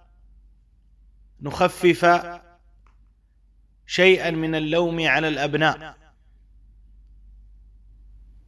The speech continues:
نقف مع أنفسنا في ذلك وقفة صدق ووقفة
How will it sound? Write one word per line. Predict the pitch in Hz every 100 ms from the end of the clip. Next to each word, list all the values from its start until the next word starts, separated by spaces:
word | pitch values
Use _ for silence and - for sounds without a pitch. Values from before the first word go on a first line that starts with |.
| -
نقف | 180 185 156
مع | 165 151 160
أنفسنا | 156 165 160 175 170 175
في | 147 143
ذلك | 151 165 175 165 180 - - - _ _ - _ _ _ _ _ _ _ _ _ _ - _
وقفة | 151 160 - 151 147
صدق | - 170 160 170 165 165 165 165 - - - - - - -
ووقفة | 127 147 151 - 151 156 151 143 151